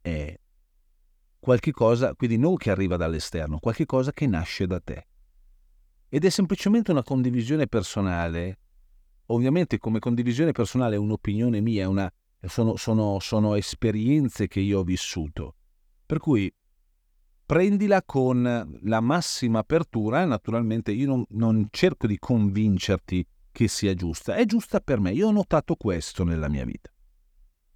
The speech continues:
e cioè che tutte le volte che ho seguito, ho intuito, cioè, tutte le volte che ho intrapreso una strada, quindi che partiva da me e l'ho fatta a modo mio e l'ho fatta,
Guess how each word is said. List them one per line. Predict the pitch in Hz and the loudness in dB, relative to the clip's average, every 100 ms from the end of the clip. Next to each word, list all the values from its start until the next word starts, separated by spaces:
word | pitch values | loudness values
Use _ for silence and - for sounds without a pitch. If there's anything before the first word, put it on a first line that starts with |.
| _ _ | _ _
e | - 151 | -2 2
cioè | 196 123 | 4 4
che | - 107 | 2 0
tutte | - 247 - 147 | 0 0 2 2
le | 104 | 4
volte | 80 50 - - - - _ - _ _ _ - | 0 -4 -8 -10 -14 -14 _ -20 _ _ _ -4
che | - 113 - _ _ _ _ _ _ _ _ _ _ _ - _ _ _ _ 135 | 0 0 -2 _ _ _ _ _ _ _ _ _ _ _ -20 _ _ _ _ 0
ho | 156 | 0
seguito, | - 180 156 131 123 80 - 65 78 _ _ _ _ _ _ | 2 2 2 2 0 -2 -6 -8 -10 _ _ _ _ _ _
ho | 123 151 | 2 2
intuito, | 151 - 139 110 82 - - | 2 0 0 0 -2 -6 -6
cioè, | - - | -8 -10
tutte | - 190 190 | -6 -2 0
le | 160 | 2
volte | 175 - | 0 -2
che | - 135 | -2 0
ho | 113 120 | 2 0
intrapreso | 120 117 139 - 147 180 143 | -2 -2 -2 0 0 0 0
una | 127 104 | 0 0
strada, | - 92 80 78 73 - | -4 -6 -4 -6 -10 -6
quindi | 117 107 | -4 -2
che | 127 - | -4 0
partiva | 143 131 120 - 196 160 | 0 0 -4 -6 0 2
da | 107 | 2
me | 92 98 | 0 0
e | |
l'ho | 135 | 0
fatta | - 156 127 - 104 | 0 -2 -2 -2 -2
a | |
modo | 101 131 165 123 | 0 0 -2 -2
mio | 110 98 92 | -2 0 0
e | |
l'ho | 98 | 0
fatta, | - 139 - 113 95 | 0 -4 -2 -2 -2